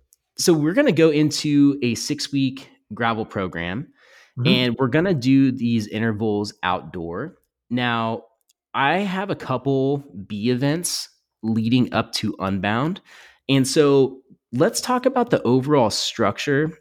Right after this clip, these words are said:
Speaker 1: of the
Speaker 2: <clears throat>
Speaker 1: program and the plan before we talk about how to do these specific intervals, 'cause I'm curious,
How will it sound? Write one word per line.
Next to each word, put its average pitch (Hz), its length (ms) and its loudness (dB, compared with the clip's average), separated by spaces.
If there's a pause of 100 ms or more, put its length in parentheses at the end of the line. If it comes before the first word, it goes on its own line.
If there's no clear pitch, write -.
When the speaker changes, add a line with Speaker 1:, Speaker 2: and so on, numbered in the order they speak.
(100)
Speaker 1:
of 104 760 0 (380)
the 98 580 0 (280)
Speaker 2:
<clears throat> - 280 -20
Speaker 1:
program 104 640 -2 (640)
and 123 160 2
the 107 60 -2
plan 120 380 -2
before 139 440 -2
we 147 100 -2
talk 135 280 0
about 113 220 0
how 110 140 -2
to 107 80 -4
do 104 80 -6
these 104 160 -6
specific 95 400 -6
intervals, 101 420 -4
'cause 101 120 -8
I'm 95 120 -6
curious, 110 640 -2